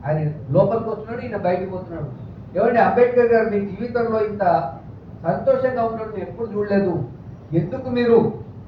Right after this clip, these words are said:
ఇంత హ్యాపీగా ఉన్నారు చెప్పండి అంటే, "అవును, నాకు చాలా హ్యాపీగా ఉంది,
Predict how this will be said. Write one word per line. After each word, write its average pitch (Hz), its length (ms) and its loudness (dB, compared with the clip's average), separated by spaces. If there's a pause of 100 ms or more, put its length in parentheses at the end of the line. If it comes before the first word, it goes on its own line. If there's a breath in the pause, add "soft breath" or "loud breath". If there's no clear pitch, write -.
(1040)
ఇంత 175 180 -4
హ్యాపీగా 226 440 -2
ఉన్నారు 202 240 0
చెప్పండి 208 380 -8
అంటే, 190 180 -4
"అవును, 196 300 0
నాకు 180 220 -8
చాలా 208 520 0 (160)
హ్యాపీగా 214 400 -2
ఉంది, 190 440 -4